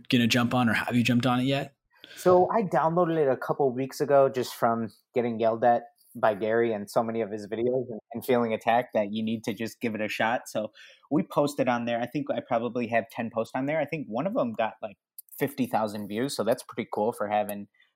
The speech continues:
Speaker 2: almost no followers to start. And, you know, I think that there is some truth to it, that it just never hurts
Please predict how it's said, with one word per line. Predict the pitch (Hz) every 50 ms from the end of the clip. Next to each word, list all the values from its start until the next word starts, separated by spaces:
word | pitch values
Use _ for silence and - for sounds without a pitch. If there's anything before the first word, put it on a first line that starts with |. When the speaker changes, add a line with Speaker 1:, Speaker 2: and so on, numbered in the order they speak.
| _ _ -
Speaker 2:
almost | 113 113 110 107 98 -
no | 113 104 104
followers | - - 110 104 104 104 101 101 - -
to | - 101
start. | - - 104 104 113 120 - -
And, | 113 110 107 107 104 104 110 - _ _ - - - - - _ _ -
you | 170 190
know, | 190 175 165
I | 156 143
think | - - 170 165 - -
that | 156 151 151 143 - -
there | 123 135 131 170 165 156 151 165
is | 180 180 151 - -
some | - 123 113
truth | 110 - - 139 135 - - -
to | - 98
it, | 98 - -
that | 104 104 -
it | - 117 -
just | - 120 -
never | - 110 117 120 110 107 -
hurts | - 117 113 95 - - - - -